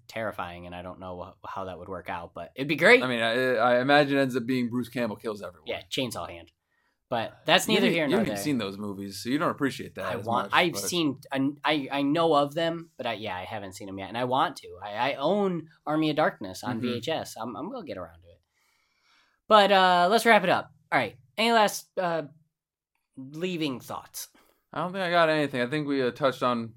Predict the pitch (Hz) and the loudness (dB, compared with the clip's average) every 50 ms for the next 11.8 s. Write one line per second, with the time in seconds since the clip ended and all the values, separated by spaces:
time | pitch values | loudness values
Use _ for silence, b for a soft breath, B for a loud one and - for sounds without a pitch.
0 | - - 123 127 123 117 107 113 117 120 117 117 110 110 110 110 107 113 113 110 | -14 -4 0 2 2 2 2 0 0 2 2 2 2 0 -4 -4 -4 -6 -8 -6
1 | 107 208 285 311 165 156 165 214 269 277 - _ _ - 143 165 185 185 190 185 | -2 -2 0 0 2 0 0 0 -2 -6 -8 _ _ -6 -4 -4 -2 -2 -4 -6
2 | 180 185 185 190 190 190 190 - - 202 - - 131 127 131 151 190 185 - - | -6 -6 -8 -8 -8 -10 -10 -12 -14 -12 -6 -6 -4 -2 0 0 0 0 2 4
3 | 220 233 277 311 302 262 262 320 - 466 269 180 139 107 95 90 - _ _ - | 4 6 6 6 4 4 4 2 2 2 2 2 2 0 0 -2 -8 _ _ -8
4 | 120 127 135 135 135 135 135 _ - 190 165 117 104 - - - - 131 127 113 | -4 0 0 0 0 -2 -4 _ 2 2 2 2 0 -6 -10 -10 -6 -6 -6 -6
5 | 113 - 143 127 - - - 135 113 92 82 82 104 110 - 101 104 98 92 95 | -2 0 0 0 -2 -6 -6 -6 -6 -4 -4 -2 -2 0 0 0 -2 -6 -8 -8
6 | 98 120 113 117 110 107 107 95 95 98 95 - 104 98 87 87 - _ _ _ | -8 -4 -2 -2 -2 -2 -4 -8 -10 -10 -12 -10 -10 -10 -10 -10 -14 _ _ _
7 | - - - 196 202 214 233 220 202 - 247 240 233 220 208 196 196 190 180 180 | -12 -2 2 4 4 4 4 2 0 4 4 6 6 6 4 2 2 2 4 4
8 | 185 185 175 170 165 - - 190 208 208 190 165 143 131 131 107 90 85 87 - | 4 6 6 6 4 2 0 0 2 2 0 -2 -4 -4 -4 -4 -6 -6 -10 -14
9 | _ _ _ _ _ - 135 143 175 190 156 139 139 143 139 156 156 160 180 190 | _ _ _ _ _ -8 -2 0 2 4 4 6 4 4 4 2 0 2 2 0
10 | 202 233 220 190 190 196 - 185 135 143 139 131 143 165 170 - - - - 147 | 2 2 4 6 6 4 4 4 0 2 4 6 6 6 6 4 0 -4 -2 0
11 | 135 147 160 185 185 151 151 202 214 196 156 135 135 131 127 123 | 4 6 6 6 6 6 6 6 6 8 8 6 4 2 0 -4